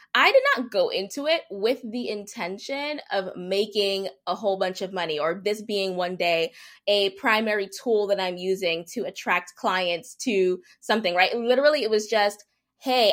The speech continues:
I have all this money knowledge that I'm learning and sharing as, like, a first year financial advisor that I need to get out." I, at that stage of my life, was working with multi-millionaires, and I'm looking at the people around me <laughs> who are like me, younger people,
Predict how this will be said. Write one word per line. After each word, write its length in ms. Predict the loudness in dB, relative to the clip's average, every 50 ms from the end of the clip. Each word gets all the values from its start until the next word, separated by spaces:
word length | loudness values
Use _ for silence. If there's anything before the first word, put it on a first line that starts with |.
| 2 0
I 160 | -2 -2 0
have 300 | 0 0 2 2 2 2 2
all 220 | 2 2 4 4 2
this 200 | 2 0 -2 -2
money 240 | -4 -4 -4 -4
knowledge 340 | -4 -4 -2 0 0 0 0
that 100 | 0 -2
I'm 180 | -2 -2 -2 -2
learning 300 | -2 -2 -2 -2 -4 -6
and 80 | -6
sharing 500 | -8 -6 -2 -2 0 0 2 0 0 0
as, 140 | 0 -2 -2
like, 120 | -2 -4 -6
a 60 | -6 -4
first 240 | -4 -2 -2 -2 -2
year 140 | -2 -2 -2
financial 320 | -2 -2 -2 -2 -2 -2 -4
advisor 380 | -2 0 0 0 0 0 -2
that 180 | -2 -2 -2 0
I 140 | 2 2 2
need 140 | 2 0 -2
to 60 | -2 -2
get 180 | 0 2 2
out." 240 | 4 2 2 0 -4 -6 _ 0
I, 320 | 2 4 4 4 4 4 4
at 160 | 2 4 4
that 220 | 4 4 4 2
stage 240 | 0 0 0 0 0
of 80 | 0 -2
my 100 | 0 0
life, 220 | 2 2 0 0
was 120 | -4 -4
working 320 | 0 0 0 0 0 -2 -2
with 200 | 0 0 -2 -2
multi-millionaires, 1400 | -4 -2 -2 -2 -2 -4 -6 -6 -4 -4 -4 -4 -4 -2 0 0 0 2 2 2 2 4 4 6 6 4 2 0 -2
and 360 | -4 -2 0 2 2 0 0 0
I'm 100 | 0 0
looking 220 | -2 0 0 -2
at 80 | -2 -2
the 40 |
people 280 | -4 -6 -4 -2 -2 -2
around 260 | 0 0 -2 -2 -2
me 220 | 0 0 2 2 2
<laughs> 80 | 4
who 80 | 4 6
are 280 | 6 6 8 8 8
like 200 | 8 8 4 2
me, 320 | 2 2 2 2 2 2 2
younger 320 | 2 2 2 0 -2 -4
people, 500 | -4 -4 -6 -6 -4 -2 0 0 0 0